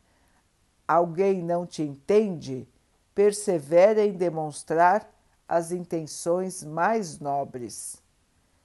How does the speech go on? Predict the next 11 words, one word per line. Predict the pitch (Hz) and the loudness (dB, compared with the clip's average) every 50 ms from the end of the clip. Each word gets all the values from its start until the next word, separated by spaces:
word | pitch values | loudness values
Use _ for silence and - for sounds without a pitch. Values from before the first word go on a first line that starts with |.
| _ _ _ _ _ | _ _ _ _ _
Deixa-te | 143 135 151 202 220 240 247 240 - - 220 214 - - 208 | -8 2 4 4 4 4 2 -4 -2 -4 -4 -4 -2 -6 -6
reviver | 185 185 175 170 151 156 151 135 120 123 151 170 196 220 220 - _ _ _ _ _ _ _ | -4 -2 -4 -4 -4 -6 -10 -10 -8 -6 -2 0 0 -2 -2 -4 _ _ _ _ _ _ _
cada | _ - 277 320 320 302 247 214 | _ -4 -4 -2 0 0 0 0
dia | 165 151 - 160 180 202 214 214 220 214 - _ _ _ _ _ | 0 -6 -8 -6 -2 0 0 0 0 -2 -8 _ _ _ _ _
na | - 180 185 202 | -4 -2 -2 -2
corrente | 202 - 196 175 175 175 175 170 175 170 - - | 0 0 0 0 0 0 0 -2 -2 -4 -8 -12
cristalina | 165 - - 185 170 185 170 - - - 156 175 147 143 156 196 233 247 254 254 262 262 254 - _ _ | -12 -8 -8 -8 -8 -8 -10 -8 -4 0 0 0 0 -2 -4 -4 -4 -4 -4 -4 -4 -4 -6 -10 _ _
e | 165 170 | -8 -6
incessante | 180 202 240 302 330 - - - 233 220 - - - - 214 220 262 294 311 - - 285 | -4 -4 -4 -6 -8 -10 -4 -4 -4 -4 -4 -8 -6 -4 -2 -2 -2 -2 -6 -10 -10 -10
do | 247 233 311 | -8 -8 -8
bem. | 233 202 160 151 127 - - | -8 -4 -4 -4 -4 -6 -10